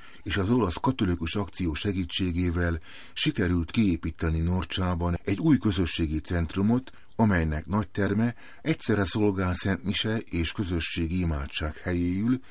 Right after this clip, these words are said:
miként a vele kapcsolatos kisebb helységek, ahol katekéziseket is tartanak. De egyébként bármiféle más közösségi program, liturgia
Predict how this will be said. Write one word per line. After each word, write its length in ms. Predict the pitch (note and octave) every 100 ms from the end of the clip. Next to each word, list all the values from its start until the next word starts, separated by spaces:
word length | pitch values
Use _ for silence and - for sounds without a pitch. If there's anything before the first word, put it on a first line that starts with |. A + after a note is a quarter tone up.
| - - -
miként 420 | - B2+ A#2 A2+ A2+
a 100 | A2
vele 220 | C3 F2+
kapcsolatos 560 | - F2+ - E2 E2+ E2
kisebb 420 | A2 - - C#2+
helységek, 680 | E2+ E2+ - F2+ F2 G#2 - - - - -
ahol 260 | A2 A2 G2
katekéziseket 920 | G#2+ - E2+ E2 D#2 E2 E2+ E2 E2
is 160 | F2 -
tartanak. 640 | D#2 D2+ D#2+ D2 D2 - - - - - - -
De 160 | F2
egyébként 560 | A2 A#2+ B2 B2 A#2 A2
bármiféle 560 | B2+ C#3 G2 E2 F#2+ F2+
más 320 | F2 E2+ E2
közösségi 600 | G2 D#2+ D2+ - D2 D2+
program, 500 | - F#2+ E2 F2 D#2+
liturgia 680 | F2+ F2+ F2+ E2 F#2 F#2+